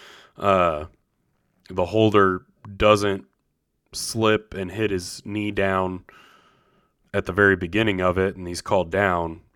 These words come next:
the defense, uh, still makes a play there. Um, you know, I think the, the touchdown late after S M U had scored, I think you maybe do feel, uh, a little better about things,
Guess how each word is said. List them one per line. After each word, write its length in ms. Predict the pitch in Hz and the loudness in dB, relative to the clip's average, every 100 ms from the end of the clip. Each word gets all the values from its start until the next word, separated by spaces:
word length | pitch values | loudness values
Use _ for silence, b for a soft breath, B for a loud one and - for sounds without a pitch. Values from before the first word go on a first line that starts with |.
| - | -14
the 120 | 85 | -12
defense, 760 | 90 98 - 95 82 - - - | -6 -6 -4 -6 -6 -10 -12 -12
uh, 320 | 95 90 82 78 | -10 -8 -8 -10
still 340 | - - 101 | -10 -4 -2
makes 280 | 95 85 - | -2 -6 -10
a 60 | |
play 360 | - - 101 92 | -14 -4 -2 -2
there. 360 | 82 78 78 - b b b b _ | -4 -10 -12 -16 b b b b _
Um, 640 | 110 110 101 90 82 78 - _ _ _ _ _ _ _ _ _ _ _ _ _ _ _ _ | 0 4 4 4 -2 -8 -20 _ _ _ _ _ _ _ _ _ _ _ _ _ _ _ _
you 100 | 110 | -4
know, 180 | 107 98 | 2 2
I 120 | 95 | 2
think 320 | 95 110 98 - | -2 -4 -6 -4
the, 360 | 92 92 92 - | -2 -2 -6 -8
the 100 | 95 | -8
touchdown 680 | - 117 - 110 104 98 95 | -4 -4 -2 2 2 2 2
late 320 | 107 110 - | 2 0 -2
after 300 | 98 95 98 | -6 -4 -2
S 160 | 104 - | -4 -4
M 80 | |
U 80 | 107 | -4
had 160 | 101 - | -4 -4
scored, 360 | - 104 104 | -6 0 0
I 80 | 95 | 0
think 380 | 87 104 98 98 B B B _ | -2 -4 -6 -10 B B B _
you 120 | 98 | -6
maybe 300 | 95 95 98 | -4 -4 -4
do 240 | 85 101 | -2 -4
feel, 560 | 101 - 104 104 104 104 b b b | -2 -2 2 4 4 0 b b b
uh, 300 | 101 101 101 98 | -2 2 2 2
a 120 | 98 | 0
little 320 | 95 104 104 | 2 2 2
better 380 | 95 98 101 104 | 0 0 4 4
about 460 | 98 101 98 101 _ | 4 4 4 2 _
things, 600 | 107 101 98 101 95 - | -4 -2 -4 -8 -10 -14